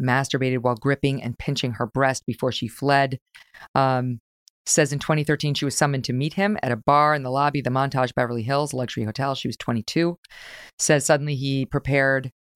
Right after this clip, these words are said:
he said he had to prepare for an event with Quentin Tarantino and she needed to follow him to his suite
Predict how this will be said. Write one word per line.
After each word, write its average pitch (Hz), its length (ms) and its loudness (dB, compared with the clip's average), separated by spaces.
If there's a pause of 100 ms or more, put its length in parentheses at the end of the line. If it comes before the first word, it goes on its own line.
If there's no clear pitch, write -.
he 160 60 4
said 185 200 6
he 165 60 2
had 139 100 0
to 131 60 -4
prepare 135 340 2
for - 80 -4
an 127 80 0
event 127 240 0
with 113 100 -6
Quentin 127 300 -2
Tarantino 131 580 0
and 120 80 -4
she 135 140 -4
needed 131 160 0
to 123 80 0
follow 131 240 2
him 127 160 -2
to 120 100 -4
his 110 140 -4
suite - 480 -2